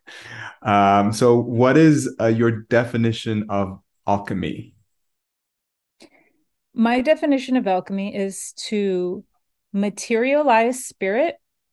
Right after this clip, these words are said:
Speaker 2: and to spiritualize matter. So
Speaker 1: Beautiful.
Speaker 2: materializing the spiritual and spiritualizing the matter is what alchemy is at the end of the day,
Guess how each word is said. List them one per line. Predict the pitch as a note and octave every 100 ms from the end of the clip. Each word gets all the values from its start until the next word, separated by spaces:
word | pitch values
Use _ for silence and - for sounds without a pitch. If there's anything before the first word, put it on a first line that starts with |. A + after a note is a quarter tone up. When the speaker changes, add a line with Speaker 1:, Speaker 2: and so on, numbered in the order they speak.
| _ _ _ _ _ _ _ _ -
Speaker 2:
and | G#3 G#3
to | A3
spiritualize | G#3 - - G3+ G3 - G#3+ F#3+ F#3 F3
matter. | F3 - - G3+ _ _ _ _ _ _ _ _ _ _ _ _ _ _ _ _ _ _
So | - F3+
Speaker 1:
Beautiful. | F#3+ E3+
Speaker 2:
materializing | - - G#3 B3 C4 A#3 A#3 A#3 A#3+
the | A#3+
spiritual | A#3+ - A3+ G#3+ - A3 G#3+
and | F#3+
spiritualizing | - - G3 G#3 - A3 G#3 G3 F#3+ G3+
the | G3
matter | G3+ F#3+ F3+ F3+ F3+ F#3 G#3+ _ _ _ _
is | - G3 G3
what | F#3+ G3+
alchemy | G3 A3+ B3+ G3 F3
is | F3+ F3
at | F3
the | -
end | F#3+ F#3+
of |
the | F3+
day, | F3 A3+ F3+ F3